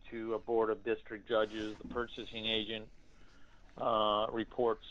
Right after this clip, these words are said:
to, uh, two county commissioners and, and,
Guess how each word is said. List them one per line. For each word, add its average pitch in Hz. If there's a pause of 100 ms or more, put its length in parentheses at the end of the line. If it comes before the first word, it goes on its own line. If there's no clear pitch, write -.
(140)
to, 110 (1000)
uh, 107 (160)
two 131
county 117
commissioners 110
and, 101 (100)
and, 104